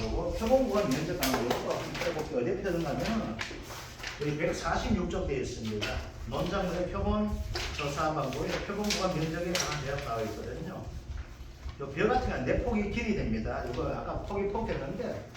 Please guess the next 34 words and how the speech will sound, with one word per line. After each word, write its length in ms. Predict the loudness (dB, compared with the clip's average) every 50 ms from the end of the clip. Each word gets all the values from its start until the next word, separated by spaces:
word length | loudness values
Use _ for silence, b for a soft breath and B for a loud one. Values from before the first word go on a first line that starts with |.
| -8 -6 -4 -2
곱하기 400 | -2 0 2 2 2 2 2 2
폭이랑 340 | 2 4 4 4 4 2 2
간격, 400 | 0 -2 -2 -2 -2 -2 -2 -2 -4 -4 -6 -6
요거 140 | -4 -4 -2
내폭이 420 | 0 0 0 0 -2 -2 -2 -2
기준하게 400 | -4 -6 -6 -6 -6 -6 -6 -4
된 240 | -4 -4 -4 -4 -6
것도 100 | -8 -8
돼 100 | -8 -8
있고, 240 | -10 -8 -10 -8 -8
그죠? 440 | -6 -6 -6 -6 -6 -6 -4 -6 -6 -8 -10 B B B B B B B B B B B B -4
자, 200 | -2 -2 0 0
보리밀 400 | 2 2 4 4 4 4 4 2
길이가 400 | 2 2 2 4 4 4 2 2
됩니다. 800 | 2 0 0 0 0 0 0 2 2 2 2 2 0 -2 -4 B B B B B B -4 0
전파 360 | 2 4 4 6 6 6 6
방식에 320 | 6 4 4 4 4 4
가면서 400 | 4 4 2 2 2 0 0 0 0
뭐가 160 | 2 4 4
될까요? 280 | 4 4 2 0 0
그 160 | 2 2 2 6
이 40 |
단에다가 460 | 6 6 6 6 4 4 2 2 2 2
점을 200 | 4 4 4 6 6
똑똑똑똑 1200 | 4 4 2 2 4 6 6 6 8 6 4 4 4 6 6 6 4 4 2 0 2 2 0 0 0
심은 180 | 0 0 0 0
거 80 | 2 2
되다 200 | 2 4 4 4
보니까 200 | 2 2 0 2
면적 400 | 2 2 2 2 2 2 0 -2
측정이 360 | -4 -6 -6 -4 -4 -4 -2
쉬워요. 280 | -2 -2 -2 2 2
그래서 240 | 2 2 2 0 0
요거는 280 | 0 0 0 0 -2